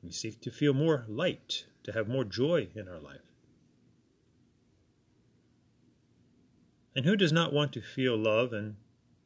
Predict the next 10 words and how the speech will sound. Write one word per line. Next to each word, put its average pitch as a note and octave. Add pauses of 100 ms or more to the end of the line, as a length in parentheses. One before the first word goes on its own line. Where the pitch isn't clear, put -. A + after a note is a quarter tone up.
(380)
be C#3
loved B2
and G#2+
give E3
love? D#2 (640)
Of C#3
course, - (1500)
as A#2
a B2
young D#3